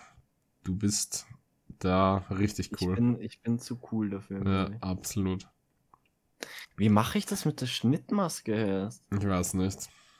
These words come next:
Speaker 1: Ich weiß wirklich nicht.
Speaker 2: Warum nicht, Hörst?
Speaker 1: Ja, ich hab's
Speaker 2: Warum,
Speaker 1: nicht
Speaker 2: warum
Speaker 1: studiert.
Speaker 2: kannst du, warum kannst du mir das jetzt, ja.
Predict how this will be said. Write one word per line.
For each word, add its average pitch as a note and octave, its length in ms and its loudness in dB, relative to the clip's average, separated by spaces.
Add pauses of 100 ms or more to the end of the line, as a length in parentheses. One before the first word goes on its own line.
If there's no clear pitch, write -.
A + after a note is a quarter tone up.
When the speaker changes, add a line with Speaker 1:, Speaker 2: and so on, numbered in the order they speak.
Speaker 1:
Ich - 80 -14
weiß F#2+ 160 -4
wirklich G2 240 -4
nicht. G2 240 -4 (2250)
Speaker 2:
Warum F#2+ 320 2
nicht, F2+ 280 -2
Hörst? F2+ 300 -2 (420)
Speaker 1:
Ja, B2 160 6
ich C3 340 6
hab's G#2+ 240 8
Speaker 2:
Warum, G#2 100 6
Speaker 1:
nicht D#3+ 140 8
Speaker 2:
warum - 140 8
Speaker 1:
studiert. D3 160 8
Speaker 2:
kannst G#2+ 240 4
du, G#2 100 -6 (380)
warum G#2+ 260 6
kannst A#2 280 4
du B2 40 0
mir A#2 60 4
das A2+ 180 2
jetzt, - 240 -12
ja. F2+ 340 0